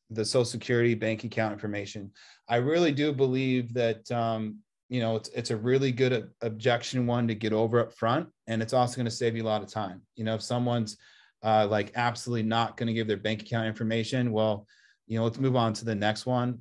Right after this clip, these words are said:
So we're not spending thirty minutes on the phone talking to someone that, you know,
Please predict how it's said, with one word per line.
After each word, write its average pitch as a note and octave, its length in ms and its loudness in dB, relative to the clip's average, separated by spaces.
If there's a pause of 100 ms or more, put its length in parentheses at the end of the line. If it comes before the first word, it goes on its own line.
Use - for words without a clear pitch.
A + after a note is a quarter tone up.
So A2 220 -2
we're A2 120 0
not G#2+ 180 0
spending A2 400 -2
thirty A2 260 -2
minutes G#2 300 -2
on G#2 80 -4
the G2 100 -6
phone G#2 320 -4
talking G#2+ 320 -2
to G2+ 80 -4
someone G2+ 400 -6
that, F#2+ 160 -6 (560)
you G#2 140 -8
know, G#2 180 -4